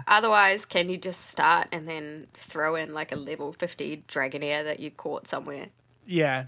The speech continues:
Speaker 2: like, I already have, like, a shiny Venusaur, so can I just,
Speaker 1: Yeah.
Speaker 2: you know, rock with
Speaker 1: Um,
Speaker 2: that?
Speaker 1: what was that, you know, the little, the little, um, the round thing that you used to put on your belt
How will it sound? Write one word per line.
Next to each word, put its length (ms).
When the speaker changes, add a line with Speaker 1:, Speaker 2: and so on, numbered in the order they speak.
Speaker 2:
like, 240
I 160
already 220
have, 260
like, 120
a 40
shiny 340
Venusaur, 600
so 220
can 120
I 80
just, 220
Speaker 1:
Yeah. 180
Speaker 2:
you 60
know, 240
rock 200
with 100
Speaker 1:
Um, 80
Speaker 2:
that? 60
Speaker 1:
what 120
was 160
that, 320
you 100
know, 180
the 140
little, 560
the 160
little, 480
um, 460
the 120
round 360
thing 220
that 160
you 80
used 220
to 60
put 200
on 160
your 140
belt 280